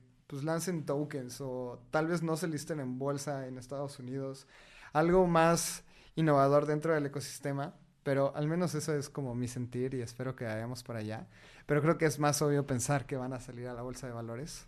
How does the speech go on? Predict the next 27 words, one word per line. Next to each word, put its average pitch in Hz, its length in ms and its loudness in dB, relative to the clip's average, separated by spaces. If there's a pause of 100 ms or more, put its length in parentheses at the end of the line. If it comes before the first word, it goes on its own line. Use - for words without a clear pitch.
(600)
y 151 120 0
que 160 100 4
la 151 100 8
bolsa 185 240 6
de 185 60 10
valores 160 340 6
va 165 60 6
a - 20 2
ser 170 140 2
más 160 220 4
laxa 156 280 2
y 151 60 2
va 135 60 2
a 143 40 2
entender 147 360 2
más 143 220 2
el 151 120 -6
tema 139 200 -2
regulatorio 127 600 0
y 147 40 0
va 135 100 -4
a - 20 -6
entender 123 340 -8
más 131 220 -6
de 127 80 -6
la 120 160 -4
tecnología 123 800 -4